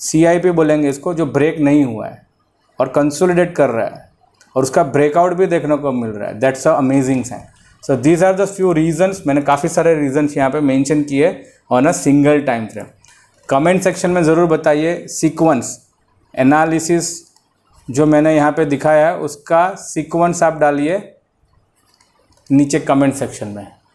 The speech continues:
तो हेल्प मिलेगी काफ़ी लोगों को। ओके, और वीडियो अगर चैनल पे नए हो सब्सक्राइब कीजिए, इस वीडियो को like and share करिए, मैक्सिमम लोगों तक पहुँचाइए इस वीडियो को। अभी बात करते हैं इसके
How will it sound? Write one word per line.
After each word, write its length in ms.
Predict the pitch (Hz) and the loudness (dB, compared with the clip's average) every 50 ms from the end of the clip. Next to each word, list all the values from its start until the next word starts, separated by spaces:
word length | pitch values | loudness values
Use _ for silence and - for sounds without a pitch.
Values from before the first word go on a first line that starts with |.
| _ _ - | _ _ -6
तो 440 | - 143 139 147 160 160 170 - - | -2 0 0 2 0 -2 -6 -12 -6
हेल्प 280 | - 147 151 170 175 170 165 | -2 -2 -2 -2 -2 -4 -2
मिलेगी 280 | 160 160 156 156 185 | 0 0 0 0 0
काफ़ी 280 | - 160 139 135 151 147 | 0 0 0 0 0 -2
लोगों 240 | 147 143 143 143 139 | -2 0 0 0 0
को। 120 | 151 185 202 - - - _ _ _ _ _ _ _ _ _ - - _ _ _ - | 0 -2 -4 -4 -10 -20 _ _ _ _ _ _ _ _ _ -20 -20 _ _ _ -14
ओके, 200 | 123 - 127 110 101 - - - - - _ _ _ _ _ _ - | -6 -4 -4 -4 -4 -6 -12 -20 -20 -20 _ _ _ _ _ _ -2
और 180 | 127 147 156 | 0 2 2
वीडियो 300 | 156 160 160 170 185 185 185 185 - | 2 2 2 2 2 2 0 -2 -4
अगर 200 | 151 143 156 175 | -2 -2 0 0
चैनल 280 | - - 160 165 175 180 | 0 0 0 2 2 0
पे 100 | 180 180 | 0 0
नए 220 | 175 175 180 185 | 2 2 2 4
हो 220 | 185 196 202 214 208 | 4 2 2 0 0
सब्सक्राइब 480 | - - 147 139 - - 180 180 175 | -2 -4 -4 -2 0 0 0 0 0
कीजिए, 200 | 170 175 170 196 | -2 -2 0 0
इस 140 | 190 165 143 147 | 0 0 -2 -2
वीडियो 180 | 156 160 170 | -2 0 0
को 100 | 170 185 | 2 2
like 420 | 160 147 143 151 156 170 175 170 185 | 0 2 2 2 2 0 0 -2 -4
and 140 | 190 190 180 | -4 -6 -6
share 360 | - - 160 156 170 170 160 | -6 -2 0 0 0 2 0
करिए, 220 | 170 160 175 196 | 0 0 0 0
मैक्सिमम 480 | 175 151 143 139 139 - 170 165 170 165 | 0 0 -2 -2 -4 -4 -4 -2 0 0
लोगों 180 | 156 151 160 156 | 0 0 2 2
तक 200 | 170 165 165 - | 0 -2 -2 -4
पहुँचाइए 440 | - 127 120 113 139 135 127 123 113 | -6 -6 -4 -2 0 0 0 0 -2
इस 120 | 104 95 104 | -4 -6 -8
वीडियो 200 | 104 104 101 - | -10 -10 -10 -12
को। 180 | - - - _ _ _ _ _ _ _ _ _ _ _ _ _ - - _ _ _ _ _ _ _ - - - - _ _ _ _ _ _ | -12 -16 -20 _ _ _ _ _ _ _ _ _ _ _ _ _ -20 -20 _ _ _ _ _ _ _ -20 -20 -20 -20 _ _ _ _ _ _
अभी 180 | - 156 180 208 | -2 0 2 2
बात 240 | 208 208 208 208 208 | 2 2 0 0 -2
करते 240 | 226 214 202 208 220 | -4 -4 -2 0 0
हैं 80 | 220 | 0
इसके 280 | 208 196 196 - 214 233 | 0 0 -2 -2 -2 -4